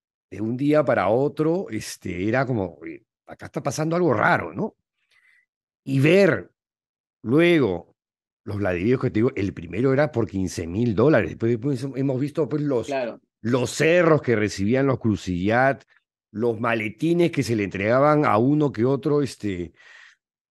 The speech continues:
Speaker 1: gente de las Fuerzas Armadas, de la Policía Nacional, del Ministerio Público, del Poder Judicial. Era una cosa, pero ya... Tan es así que
Speaker 2: Pero
Speaker 1: hay en el Congreso de la República, en el Fondo Editorial,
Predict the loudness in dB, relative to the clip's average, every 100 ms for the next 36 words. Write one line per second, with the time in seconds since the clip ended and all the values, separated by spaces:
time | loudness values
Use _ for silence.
0 | -2 0 4 4 4 2 2 2 2 0
1 | -4 -2 0 2 2 0 -2 -4 -6 -10
2 | -8 -4 -2 -2 -4 -8 -8 -2 0 2
3 | 4 2 0 -4 -8 -12 -10 -10 -8 -2
4 | 2 2 2 2 2 2 -2 -2 -2 -2
5 | -4 -6 -4 -2 -2 2 2 0 -2 -2
6 | 0 0 0 -2 -2 -4 -4 -4 -4 -6
7 | -6 -6 -4 -4 -6 _ _ _ _ _
8 | _ _ _ _ 2 4 4 4 4 4
9 | 2 -4 -2 2 2 4 4 4 4 4
10 | 4 2 0 0 0 0 -2 -2 -2 -2
11 | 0 0 2 2 2 2 2 0